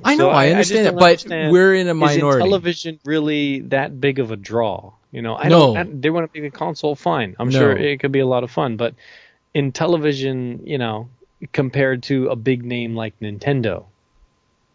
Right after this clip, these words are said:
Speaker 2: uh, I'm sure there's a ton of, uh, non-gamers that know what Nintendo is,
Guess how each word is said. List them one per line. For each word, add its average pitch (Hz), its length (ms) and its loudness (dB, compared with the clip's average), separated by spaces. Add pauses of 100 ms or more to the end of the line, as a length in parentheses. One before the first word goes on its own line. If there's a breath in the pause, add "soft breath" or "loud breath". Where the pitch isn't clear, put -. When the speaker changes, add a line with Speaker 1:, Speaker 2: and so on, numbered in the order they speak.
(500)
Speaker 2:
uh, 117 60 -2
I'm 139 320 0
sure 139 220 2
there's 123 200 -2
a 117 60 -6
ton 143 340 -2
of, 107 240 -10 (560 soft breath)
uh, 117 140 -2
non-gamers 123 800 -2
that 117 160 -4
know 123 160 -4
what 120 160 -2
Nintendo 113 580 -2 (160)
is, - 240 -14